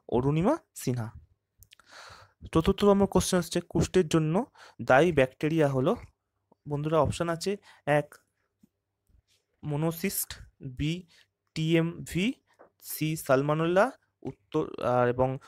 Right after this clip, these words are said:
অপশন ডি মাইক্রোব্যাকটেরিয়াম। বন্ধুরা, এখানে উস-, উত্তর হবে মাইক্রোব্যাকটেরিয়াম।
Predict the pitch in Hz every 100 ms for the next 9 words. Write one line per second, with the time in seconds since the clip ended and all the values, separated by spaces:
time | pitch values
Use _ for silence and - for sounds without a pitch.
0 | _ 127 - 151 147 143 147 240 - _
1 | - 120 123 139 127 120 - 110 107 120
2 | _ _ 135 156 175 185 190 139 147 156
3 | 151 - - - - _ 160 - 180 170
4 | 160 254 - 147 135 139 147 143 - 110
5 | 104 101